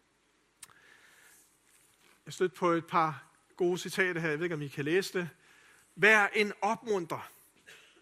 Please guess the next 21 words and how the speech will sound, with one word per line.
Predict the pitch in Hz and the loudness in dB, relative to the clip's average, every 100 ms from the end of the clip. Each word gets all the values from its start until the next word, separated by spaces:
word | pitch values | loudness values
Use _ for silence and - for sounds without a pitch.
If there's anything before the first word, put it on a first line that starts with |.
| _ _ - _ _ _ _ _ _ _ _ _ - - _ _ _ _ _ _ _ _ _ | _ _ -20 _ _ _ _ _ _ _ _ _ -20 -20 _ _ _ _ _ _ _ _ _
Verden | 156 170 180 185 | 0 2 2 0
har | 165 165 | 0 2
allerede | 160 160 156 | 2 2 -2
nok | 151 147 147 - - | -2 -4 -6 -12 -10
af | 151 | -8
kritikere." | - 180 160 175 127 92 - - | -2 -2 -2 -4 -6 -10 -18 -16
Er | 147 | -10
det | |
ikke | 143 - | -8 -8
sandt? | 117 - - _ _ - - _ _ _ _ _ | -10 -12 -20 _ _ -20 -20 _ _ _ _ _
Og | 151 | -6
for | 175 | 0
det | 170 | 4
andet, | 175 185 185 - | 6 4 2 2
"Enhver | 220 202 247 226 170 - - - - | 2 6 8 8 4 -4 -20 -20 -2
kan | 208 | 0
finde | - 226 233 | 2 0 2
noget | 220 | 2
skidt | - - 277 277 | 2 2 2 8
i | |
andre." | 214 233 285 180 | 8 8 4 -2